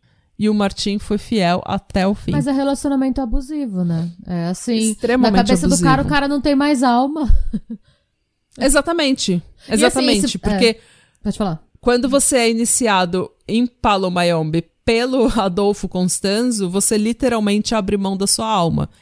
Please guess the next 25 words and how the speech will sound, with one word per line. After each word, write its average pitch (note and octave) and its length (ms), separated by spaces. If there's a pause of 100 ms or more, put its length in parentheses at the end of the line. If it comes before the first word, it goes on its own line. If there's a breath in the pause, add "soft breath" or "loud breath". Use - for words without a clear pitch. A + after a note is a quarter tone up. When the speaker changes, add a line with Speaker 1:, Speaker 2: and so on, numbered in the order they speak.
Speaker 1:
Esse G3 280
era G3+ 140
o - 20
ritual G#3+ 480
que - 120
ele G3 160
performava. F#3+ 840 (580)
Speaker 2:
E A#3+ 80
assim, C4 400
se A#3+ 160
você A3+ 300
sabe G#3 480
que - 160
o A3+ 40
cara A3 340
não B3 180
tem B3+ 280
medo F3+ 440 (320 soft breath)
de F3 160
fazer A#3 400
isso G#3 480
com - 140
a A3 40
família A#3 480
inteira F3+ 680